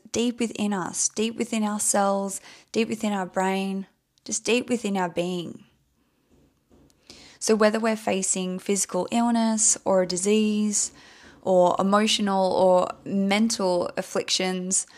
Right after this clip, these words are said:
or we just want to uplift our life in every aspect, any and or every aspect, connecting to ourselves and as well the natural world around us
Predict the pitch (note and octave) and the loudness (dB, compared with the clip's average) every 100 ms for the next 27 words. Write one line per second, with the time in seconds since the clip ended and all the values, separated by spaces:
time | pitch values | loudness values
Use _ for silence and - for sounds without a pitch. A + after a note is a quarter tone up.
0 | - - - _ _ - A3 A#3 C4 - | -20 -20 -20 _ _ 2 2 2 0 0
1 | E4 - - G3 - F#3 - - - _ | -2 0 -2 -4 -2 -4 -4 -10 -12 _
2 | _ - G3 F#3+ F#3+ F3+ F3+ - - C4+ | _ -2 2 2 2 0 -2 -6 2 4
3 | A3+ - A3 A3 G3+ F3+ - - F#3 - | 4 4 2 2 0 -2 -8 -4 -4 -2
4 | - - - - - A3+ A#3+ A#3 - F3+ | -4 -4 -6 -10 0 2 4 2 -2 -6
5 | F3+ - F3+ F3 - G#3+ G3 G3+ - G#3 | -8 -2 -2 0 2 2 0 -4 -4 -4
6 | - - - - - _ _ _ _ _ | -2 0 -2 -6 -20 _ _ _ _ _
7 | - B3+ A#3 B3 B3+ A#3+ A3 G#3 - F#3 | -4 2 2 2 0 0 0 2 2 0
8 | G3 - - - _ - - - _ _ | -2 -6 -8 -10 _ -20 -20 -20 _ _
9 | _ _ A3+ A#3+ A#3 G3+ F#3+ F#3 F#3 F3+ | _ _ 0 2 0 2 2 2 2 0
10 | - G3 F#3 F3+ F3+ G#3 B3 - _ _ | 0 -2 0 0 -2 -2 -6 -10 _ _
11 | - F#3 E3+ E3+ F3 G#3 C4 - | -4 -2 -2 -4 -6 -6 -6 -8